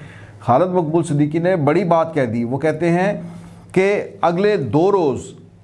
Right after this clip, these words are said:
मुल्की सियासत के हवाले से बहुत important है। मैंने उनसे सवाल किया था कि इस वक्त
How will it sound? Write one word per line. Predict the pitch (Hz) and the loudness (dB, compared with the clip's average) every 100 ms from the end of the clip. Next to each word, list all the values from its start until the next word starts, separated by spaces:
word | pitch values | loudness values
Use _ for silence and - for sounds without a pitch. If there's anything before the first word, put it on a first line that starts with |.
| - - - - | -20 -20 -20 -4
मुल्की | 127 165 202 | 0 0 0
सियासत | - 175 170 170 | 0 0 0 0
के | |
हवाले | 165 151 156 | 2 2 0
से | 160 | -2
बहुत | 143 147 156 151 | -2 0 0 0
important | 135 113 110 107 95 | -6 -4 -4 -6 -10
है। | 95 - - - - 120 | -12 -16 -20 -20 -8 0
मैंने | 151 214 | 2 2
उनसे | 196 196 | 0 0
सवाल | 175 170 160 | 2 2 2
किया | 160 147 | 0 0
था | 131 113 110 - - | 2 0 -4 -14 -8
कि | 147 156 160 | 0 2 0
इस | - 175 165 | -2 -2 0
वक्त | 165 165 | 0 -4